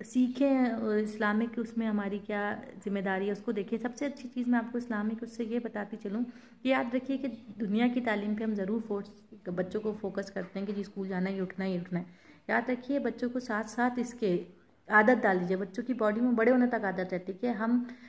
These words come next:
जैसे हमारे माशाल्लाह, अ, अम्मी ने ये आदत डाली कि जी फजर पे उठाते थे, स्कूल से उठाने से पहले ना हमें फजर के उठने का पता है, फजर पे उठना है ये बोला जाता था,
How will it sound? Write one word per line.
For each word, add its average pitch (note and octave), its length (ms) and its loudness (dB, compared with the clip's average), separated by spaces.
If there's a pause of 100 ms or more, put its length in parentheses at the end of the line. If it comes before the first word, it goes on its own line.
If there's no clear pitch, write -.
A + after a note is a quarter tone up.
(160)
जैसे A#3 340 2
हमारे G#3+ 360 0
माशाल्लाह, G#3 520 -2
अ, - 300 -12 (840)
अम्मी G#3 260 0
ने G#3 200 4
ये G#3 120 0
आदत F#3+ 260 -2
डाली G3 260 -4
कि A3+ 100 -4
जी A#3 100 -4
फजर G#3+ 320 0
पे A3 100 0
उठाते A3 440 -2
थे, F#3 200 -4
स्कूल A#3+ 420 0
से A#3+ 140 4
उठाने A#3 300 4
से A#3+ 100 0
पहले A#3 220 0
ना C4 80 4
हमें C4+ 160 4
फजर G#3+ 280 2
के A3 120 -2
उठने G3+ 260 0
का G3+ 140 0
पता - 240 -10
है, - 60 -20 (500)
फजर A3+ 240 10
पे B3+ 140 2
उठना F#3 240 4
है F#3+ 100 2
ये A3 100 6
बोला F3+ 260 4
जाता E3+ 280 -2
था, F#3 180 -14